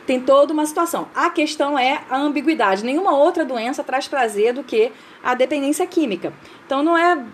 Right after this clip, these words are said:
bom, satis-, é, um obeso não fica satisfeito em ser obeso,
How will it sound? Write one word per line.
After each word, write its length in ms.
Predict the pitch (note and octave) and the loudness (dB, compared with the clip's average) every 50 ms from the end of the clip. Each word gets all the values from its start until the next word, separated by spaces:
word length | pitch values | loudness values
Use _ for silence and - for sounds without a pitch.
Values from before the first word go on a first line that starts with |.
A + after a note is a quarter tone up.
| - - - - - - - - - - - - - - - F3+ | -20 -20 -20 -20 -20 -20 -20 -20 -20 -20 -20 -20 -20 -20 -10 -2
bom, 340 | F3+ A#3+ C4 C#4 C4+ A3+ F3+ | 2 2 4 4 2 -2 -4
satis-, 500 | F3 - A#3+ F#3+ F3+ - - - - - | -6 -6 -6 -6 -6 -10 -16 -16 -10 -6
é, 160 | G#3 G3+ F#3+ - - - - - F#3+ E3+ | -6 -6 -6 -8 -14 -18 -10 -8 -6 -4
um 140 | A3 A3+ B3 | -2 0 0
obeso 460 | B3 A#3+ G3+ A#3+ B3+ C4 C4 A#3 A#3+ | 0 0 2 2 2 2 2 2 -2
não 60 | A3+ | -8
fica 180 | A3+ - - A3+ | -10 -10 -10 -8
satisfeito 480 | - A#3+ G#3 - - C4 A3+ A3+ - | -8 -8 -8 -4 -2 -2 -2 -2 -2
em 40 | A3 | -6
ser 120 | G3+ - | -4 -2
obeso, 680 | A3 G#3+ G#3 G#3 G3 A3 A#3+ B3 A#3+ A#3 A3+ A#3 A#3+ A#3 | 0 0 0 2 4 4 4 4 2 2 0 -2 -6 -6